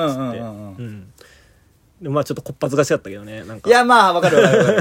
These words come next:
Speaker 2: る。
Speaker 1: <laughs>
Speaker 2: あ、でもさ、なんか俺それ聞いてたら、
Speaker 1: うん。
Speaker 2: なんかそれは、その、斎藤家の、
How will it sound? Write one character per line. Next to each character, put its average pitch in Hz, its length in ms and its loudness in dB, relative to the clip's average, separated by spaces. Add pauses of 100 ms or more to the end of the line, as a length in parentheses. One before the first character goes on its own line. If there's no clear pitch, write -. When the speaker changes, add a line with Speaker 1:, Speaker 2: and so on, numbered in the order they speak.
Speaker 2:
る。 - 0 -
Speaker 1:
<laughs> - 80 -4
Speaker 2:
あ、 - 60 2
で 440 160 4
も 453 140 2
さ、 196 260 4
な 214 100 0
ん 226 40 -8
か 175 80 0
俺 165 100 -2
そ 254 80 -8
れ 277 60 -4
聞 359 240 -8
い - 20 -16
て 370 100 -2
た 170 140 -2
ら、 117 260 -4
Speaker 1:
う 143 80 -4
ん。 113 200 -6 (180)
Speaker 2:
な 330 120 0
ん 285 40 -10
か 175 100 0
そ 269 160 2
れ 403 120 4
は、 302 360 2 (260)
そ 180 140 -10
の、 147 220 -6 (140)
斎 277 340 -2
藤 330 280 -2
家 247 140 -2
の、 127 380 -6